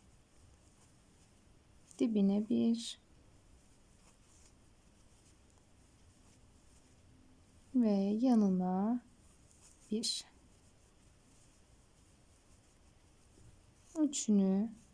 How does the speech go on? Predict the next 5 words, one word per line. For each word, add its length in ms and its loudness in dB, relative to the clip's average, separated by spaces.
birlikte 960 -2
kapattım. 640 -8
Bakın 220 -4
şöyle 600 0
tepede 560 0